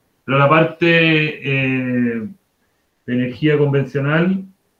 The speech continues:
tenía que ser trifásico, en el lugar no hacía trifásico, no, no había un trifásico, tenían que, eh, hacer la solicitud la empresa, ¿no es cierto?, o la Universidad de Concepción,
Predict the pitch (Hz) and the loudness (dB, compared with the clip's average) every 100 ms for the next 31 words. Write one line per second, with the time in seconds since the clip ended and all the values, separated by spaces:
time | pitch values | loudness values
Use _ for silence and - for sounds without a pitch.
0 | _ _ _ _ - 135 147 135 - 147 | _ _ _ _ -8 -4 -2 -2 -2 -4
1 | - 147 170 170 170 156 156 131 117 120 | -4 -6 0 0 0 -2 -2 -2 -2 0
2 | 123 127 123 127 123 123 156 156 151 151 | 0 0 -2 -4 -4 -4 -2 -2 -2 -4
3 | 147 143 127 120 117 117 151 147 123 120 | -2 -2 -2 -4 -6 -2 0 2 0 -2
4 | 120 120 120 - - 123 127 - 123 120 | -4 -6 -8 -12 -12 -12 -10 -10 -8 -8
5 | 123 135 135 127 - 131 135 - - _ | -6 -4 -4 -6 -6 -4 -2 -4 -8 _
6 | _ _ _ _ _ _ _ 113 113 113 | _ _ _ _ _ _ _ -4 0 2
7 | 110 110 110 147 139 135 127 120 127 139 | 0 0 -4 -2 0 0 -2 -2 -2 2
8 | 147 147 143 139 131 - 151 156 156 147 | 4 4 4 2 0 -2 0 0 0 -2
9 | 139 151 147 - 151 139 135 _ 117 117 | -2 -4 -4 -2 -2 -2 -6 _ -10 -6
10 | 120 131 123 123 120 151 151 151 | -6 -6 -8 -8 -8 -4 -2 -4